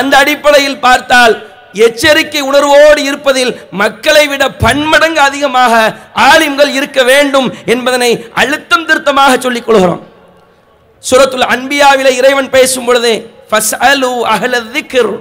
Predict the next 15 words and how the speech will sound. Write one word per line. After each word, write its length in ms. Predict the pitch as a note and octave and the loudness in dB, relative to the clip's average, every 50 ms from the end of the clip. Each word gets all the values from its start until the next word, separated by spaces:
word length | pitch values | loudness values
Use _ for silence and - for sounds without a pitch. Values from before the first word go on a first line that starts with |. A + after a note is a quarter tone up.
| - - _ _ _ _ _ _ _ _ _ _ _ _ _ - B3 | -14 -18 _ _ _ _ _ _ _ _ _ _ _ _ _ -4 -4
இன் 140 | B3+ B3+ B3+ C#4 | -4 -2 -2 -2
குன்தும் 340 | D4+ D4 D4 D4+ D4 C#4+ C4+ | -2 -2 -2 -6 -4 -2 0
லா 80 | B3+ B3 B3+ B3+ | 0 0 0 -2
தஅலமூன்", 440 | G#3+ - B3 C4+ C4+ C4+ D4+ E4 D4+ - - - _ _ _ - - _ _ _ _ _ _ _ _ _ _ _ _ _ _ - G#3 | -6 -4 -4 -4 -2 0 0 0 0 -4 -12 -20 _ _ _ -20 -20 _ _ _ _ _ _ _ _ _ _ _ _ _ _ -8 -8
நீங்கள் 320 | B3 A#3+ A#3 A#3+ A#3 A#3 A#3 B3+ | -6 -4 -2 -4 -4 -2 -2 -2
தெரியாதவர்களாக 720 | C4 D4+ D4+ D4 D4 D4 C#4+ C#4 C4+ C4 C4 B3 B3 A#3 A#3 | -2 0 0 2 4 4 4 2 2 2 2 2 2 2 0
இருந்தா 220 | A3+ A3+ A#3 A3+ G#3+ G3 - - - G3 | -2 -2 -2 -2 -2 -2 -4 -6 -6 -4
தெரிஞ்சவங்கள்ட்ட 540 | A3 A#3 A#3+ A#3+ A#3+ A3+ A3 A3 G#3+ A3 G3+ - G3 | -4 -4 -4 -6 -6 -6 -6 -8 -8 -8 -8 -6 -4
கேளுங்க. 280 | F#3+ F#3+ F#3 F#3 - - - C#3+ _ _ _ _ _ _ _ _ _ _ _ _ _ _ _ _ _ _ _ _ _ _ _ _ _ _ _ _ _ _ - | -4 -4 -4 -6 -10 -12 -14 -18 _ _ _ _ _ _ _ _ _ _ _ _ _ _ _ _ _ _ _ _ _ _ _ _ _ _ _ _ _ _ -6
அதான் 280 | G#3+ C4 C#4+ D4 C#4 C4 | -2 0 2 2 2 2
உலகத்தினுடைய 540 | C4+ C4+ C#4+ C4+ C#4 C4+ C4+ C#4+ C#4+ C#4+ C#4+ C#4+ D4 | 2 2 4 2 2 0 0 -4 -2 -2 -2 0 2
இயல்பு. 360 | D#4 D#4+ D#4+ D4+ D4+ B3+ G#3 F3 D3 - - - _ - - _ _ _ _ _ _ _ _ _ _ _ _ _ _ _ _ | 2 2 0 0 0 0 0 0 -2 -8 -16 -20 _ -20 -20 _ _ _ _ _ _ _ _ _ _ _ _ _ _ _ _
இந்த 80 | - A#3 A3 | -6 -4 -2
மைக்கை 280 | A#3 C4+ D4+ D4 D4 C#4+ C#4 | 0 0 -2 0 -2 -2 0
பத்தி 160 | C#4+ D4 C#4+ | 0 -2 -4